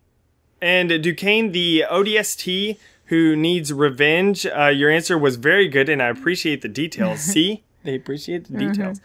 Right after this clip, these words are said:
Speaker 1: Um, also, Duquesne, if you add me as a friend on Xbox One, I'd be super happy because I think we get along well, as I am pretty good, uh, forging.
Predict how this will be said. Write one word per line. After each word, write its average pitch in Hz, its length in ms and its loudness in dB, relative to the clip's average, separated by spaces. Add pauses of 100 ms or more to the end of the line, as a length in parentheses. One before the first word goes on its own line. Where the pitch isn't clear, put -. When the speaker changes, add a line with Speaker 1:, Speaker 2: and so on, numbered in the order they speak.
(360)
Speaker 1:
Um, 151 360 2
also, 208 260 2
Duquesne, 185 400 2
if 170 100 0
you 156 120 2
add 156 120 2
me 151 120 0
as 143 100 0
a 139 40 -12
friend 143 200 -2
on 135 100 0
Xbox 131 460 -2
One, 127 200 -2
I'd 135 120 2
be 117 80 -4
super 156 300 -2
happy 113 260 2
because 117 300 -2
I 120 80 2
think 127 180 -2
we 131 120 -2
get 127 180 -2
along 147 340 2
well, 135 220 4
as 131 240 2
I 131 100 2
am 123 140 -2
pretty 151 480 0
good, 135 400 -2
uh, 123 480 0
forging. 147 580 -2